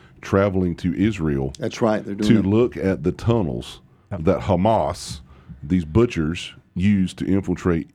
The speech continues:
Speaker 1: Israel and kill these poor innocent people, those tunnels look an awful lot, S-, Sheriff Page,
Speaker 3: Well
Speaker 1: like the ones we got down along our border
Speaker 2: Where the
Speaker 1: where they're
Speaker 2: cartel.
Speaker 1: bringing in
Speaker 2: That's,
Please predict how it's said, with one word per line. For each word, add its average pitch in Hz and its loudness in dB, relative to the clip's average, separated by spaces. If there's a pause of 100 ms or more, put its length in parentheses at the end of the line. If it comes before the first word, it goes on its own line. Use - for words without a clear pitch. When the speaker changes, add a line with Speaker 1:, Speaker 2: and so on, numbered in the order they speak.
(100)
Speaker 1:
Israel 78 0
and 80 -2
kill 117 0
these 82 0
poor 101 -2
innocent 87 -2
people, 87 -4 (1400)
those 113 4
tunnels 90 0 (640)
look 113 4
an - 4
awful 127 2
lot, 135 0
S-, - -16 (100)
Sheriff 95 0
Page, 98 2
Speaker 3:
Well 139 4
Speaker 1:
like 104 2
the 104 0
ones 104 2
we 110 2
got 101 2
down 107 2
along 107 2
our 110 4
border 104 4
Speaker 2:
Where 110 4
the 107 0
Speaker 1:
where 110 4
they're - 4
Speaker 2:
cartel. - 6
Speaker 1:
bringing 113 4
in 113 2
Speaker 2:
That's, 113 6